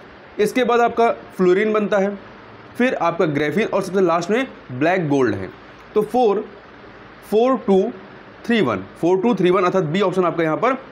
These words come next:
सही हो जाएगा। इसकी व्याख्या भी थोड़ा सा देख लेते हैं। तो देखिए, अमेरिका स्थित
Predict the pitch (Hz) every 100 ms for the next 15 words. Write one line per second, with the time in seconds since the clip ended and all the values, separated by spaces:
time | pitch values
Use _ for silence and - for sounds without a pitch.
0 | - - 220 165 131 151 - - - -
1 | 202 240 202 185 226 226 214 196 196 190
2 | 180 160 190 220 - - - 190 180 127
3 | 92 - - - - 185 202 214 247 233